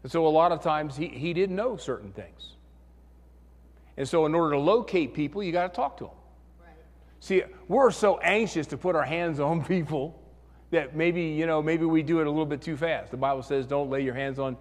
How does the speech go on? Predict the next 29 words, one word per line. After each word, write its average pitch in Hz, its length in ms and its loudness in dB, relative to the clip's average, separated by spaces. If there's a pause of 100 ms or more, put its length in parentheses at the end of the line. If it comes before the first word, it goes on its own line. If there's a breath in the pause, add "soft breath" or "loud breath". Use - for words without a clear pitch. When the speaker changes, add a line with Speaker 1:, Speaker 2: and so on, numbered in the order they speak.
(300 loud breath)
Speaker 1:
you 139 80 -2
know, 131 140 0
people 131 380 -2
prematurely 135 720 -6 (920)
or 104 80 -12
too 143 160 -4
quickly." - 400 -6 (1500 soft breath)
So 165 100 -6
he 185 100 0
began 170 400 -2
talking 160 420 -4
to 117 100 -4
her, 113 240 -6
and 110 140 -8
he, 139 140 -8
he 135 240 -8
saw 127 320 -2
that 117 100 -12
she 131 160 -6
was 113 320 -10 (420 soft breath)
way 135 240 2
out, 131 460 0
just, - 440 -8
just 139 260 -12
not 143 260 -6
in 147 120 -6
a 120 40 -8
place 135 360 -6
to 113 240 -8